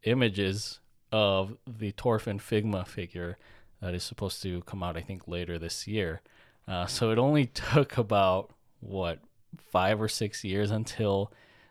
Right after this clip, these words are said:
they released this figure,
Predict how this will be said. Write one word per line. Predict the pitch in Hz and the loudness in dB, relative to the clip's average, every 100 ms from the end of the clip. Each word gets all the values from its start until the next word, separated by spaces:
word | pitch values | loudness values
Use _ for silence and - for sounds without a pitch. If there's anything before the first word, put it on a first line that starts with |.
| _ | _
they | 110 104 98 92 92 95 98 - _ _ _ - | -6 -2 0 0 0 -2 -4 -10 _ _ _ -6
released | 131 104 104 110 - | -2 2 2 2 0
this | 101 - | -4 -4
figure, | - 110 107 120 131 | -2 -2 0 0 0